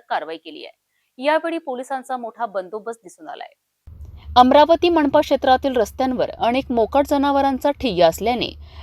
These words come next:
रस्त्यावर ये-जा करणाऱ्या वाहन चालकांना नाहक त्रास सहन होतोय. याच रस्त्यावर अपघातांची शक्यता असल्याने नागरिकांच्या वारंवार तक्रारी प्राप्त होत असल्याने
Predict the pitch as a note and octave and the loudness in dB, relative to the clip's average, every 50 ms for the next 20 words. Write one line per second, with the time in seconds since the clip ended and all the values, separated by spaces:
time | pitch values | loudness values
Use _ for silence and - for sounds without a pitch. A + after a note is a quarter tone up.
0 | - - B3+ C4+ C#4 - - E4 D#4+ D#4+ F4 F#4 D#4 - - A#3+ A#3 A3+ C#4+ D#4 | 0 6 6 6 6 6 6 6 6 8 8 4 2 4 2 2 2 4 2 2
1 | D#4 - D#4 C#4+ C#4 D4 C#4+ D4 D4 C4+ G#3+ F3+ F#3 F#3+ F#3 - G3 F3 E3+ F#3+ | 4 2 2 2 2 2 2 2 2 2 0 -2 -2 -4 0 2 2 2 2 2
2 | - B3+ B3+ A#3+ G#3+ D3+ - - - F#3+ G#3 G3+ G3 G#3 B3 - - - B3 A#3 | 0 0 -2 -2 -2 -6 -6 -6 -6 -4 -2 -2 -2 -2 -6 -8 -6 -2 2 2
3 | A#3 C4 - - - C4+ A3+ F#3 E3 - - D3 D3 - - - - - - - | 2 2 2 -2 -2 -2 -2 -2 -6 -6 -4 -4 -4 -4 -6 -10 -20 -20 -20 -20
4 | - - - _ - - - - - - - - G3+ G#3+ B3 C4+ - C#4 C4+ - | -20 -20 -20 _ -20 -20 -20 -20 -20 -12 -2 6 8 8 8 8 6 2 2 2
5 | - - C4 B3 A#3 C4+ C4 - B3 A#3 G3+ - C#4+ D#4 - D#4+ D#4 C#4+ - - | 4 6 6 6 6 6 4 4 2 2 2 2 0 2 4 2 2 2 0 -2
6 | - - C4+ G3+ - - F3 - F3 D#3+ D#3+ - A#3+ B3+ C4 G3 - - - - | -2 -2 -4 -4 -2 -2 0 0 0 0 0 -2 -6 -4 -4 -6 -8 -10 -14 -20
7 | - - - - - C4 C4+ C4+ F4+ - E4+ F4+ - F#4 F4 E4+ - F#4 F4+ D#4+ | -20 -20 -18 -6 2 4 4 6 6 4 2 4 6 6 4 6 6 4 6 6
8 | D4+ A#3 A3 A3 A#3 A3+ A#3+ B3+ C4 - - A3+ - - A#3 A3+ B3+ D4+ - D4+ | 6 6 6 6 4 4 4 2 2 2 -2 -2 2 4 4 4 4 2 0 2
9 | A3+ F3 - - F3 E3+ F3+ F3 F3 - - F3 - - G#3 A#3+ B3+ A3+ D3+ | 0 0 0 -2 -4 -4 -4 -6 -8 -8 -12 -12 -8 -4 -4 -4 -4 -4 -8